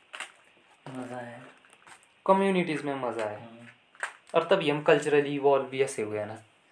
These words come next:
Speaker 2: कि हम कम्युनिटीज में रहते हैं, मतलब हमको अच्छा लगता है। हैप्पीनेस का कॉन्सेप्ट ही मतलब इसी के साथ
Speaker 1: हम्म।
Speaker 2: खुशी का जो है, otherwise तो मतलब आइसोलेशन में तो पता ही नहीं चलता। वो तो ऐसी स्टेज होती है जब बंदा पूछता है, "भाई कैसा है?" <laughs> समझ नहीं आता है कि भाई मैं सही हूँ कि गलत हूँ, मतलब खुद से ही जो है सवाल पैदा हो जाता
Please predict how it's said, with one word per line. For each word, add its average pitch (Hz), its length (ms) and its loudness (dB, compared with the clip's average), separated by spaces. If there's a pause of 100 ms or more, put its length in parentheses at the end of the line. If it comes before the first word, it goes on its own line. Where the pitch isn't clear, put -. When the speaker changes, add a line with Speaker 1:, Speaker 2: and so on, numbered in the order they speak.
(560)
Speaker 2:
कि 117 60 -14
हम 113 100 -12
कम्युनिटीज 117 540 -4
में 107 140 -8
रहते 107 280 -10
हैं, 104 160 -20
मतलब 113 180 -14
हमको 113 360 -14
अच्छा - 240 -10
लगता 110 260 -10
है। 113 60 -8
हैप्पीनेस 135 380 -2
का 139 120 -4
कॉन्सेप्ट 135 480 -4
ही 123 60 -8
मतलब 117 300 -10
इसी 120 220 -12
के 113 120 -10
साथ - 460 -12
Speaker 1:
हम्म। 123 200 -14 (640)
Speaker 2:
खुशी 135 340 -6
का 110 180 -6
जो 104 180 -8
है, 104 180 -12
otherwise 131 500 0
तो 131 120 -2
मतलब 127 280 -6
आइसोलेशन 120 520 -2
में 117 140 -12
तो 120 400 -8
पता 120 180 -4
ही 117 60 -8
नहीं 120 120 -12
चलता। 123 260 -2 (280)
वो 147 60 6
तो 156 60 10
ऐसी 151 180 6
स्टेज 147 320 6
होती 135 180 0
है 139 80 6
जब 143 180 4
बंदा 147 240 4
पूछता 143 240 2
है, 127 40 2
"भाई 135 120 6
कैसा 156 300 4
है?" 117 240 -2
<laughs> 175 240 6
समझ 160 260 8
नहीं 147 140 2
आता 151 140 4
है 156 120 4
कि 147 120 -4
भाई 139 140 2
मैं 151 240 -4
सही 156 340 6
हूँ 156 100 2
कि 147 120 -2
गलत 147 300 6
हूँ, 151 60 2
मतलब 147 180 2
खुद 165 180 0
से 143 160 0
ही 135 140 -2
जो 160 120 2
है 165 60 8
सवाल 127 300 4
पैदा 120 300 -2
हो 110 100 -6
जाता - 240 -18